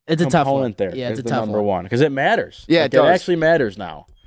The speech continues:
Speaker 3: Because I think L S U would beat Oklahoma by more than three touchdowns.
Speaker 2: Let's, let's move it. Let's fully dive into that L S U Georgia game now. I was absolutely shocked with how bad. Like, I, I just didn't,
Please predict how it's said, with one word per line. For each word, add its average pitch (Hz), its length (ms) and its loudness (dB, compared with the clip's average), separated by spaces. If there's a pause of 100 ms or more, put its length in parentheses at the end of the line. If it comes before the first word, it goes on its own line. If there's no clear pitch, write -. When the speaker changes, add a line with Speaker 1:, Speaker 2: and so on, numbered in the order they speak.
Speaker 3:
Because 156 240 -4
I 180 120 2
think 185 180 -2
L 156 240 2
S - 160 -2
U 143 100 -2
would 127 200 -2
beat 127 180 0
Oklahoma 107 540 -2
by 90 260 -4 (240)
more 113 320 -2
than 95 240 -6
three 95 260 -8
touchdowns. 80 680 -12 (160)
Speaker 2:
Let's, 170 240 0
let's 175 240 0
move 190 240 0
it. 185 80 -2
Let's 160 180 0
fully 180 380 2
dive 143 320 0
into 135 120 -2
that 120 200 2
L 120 160 2
S 110 140 -6
U 117 80 -4
Georgia 110 340 -4
game 98 180 -8
now. 98 180 -8
I 143 180 2
was 160 200 0
absolutely 135 520 0
shocked 107 420 -2
with 107 80 -8
how 104 160 -2
bad. 104 220 -2
Like, 113 140 -2
I, 123 320 2
I 143 40 4
just 156 200 0
didn't, 165 260 -2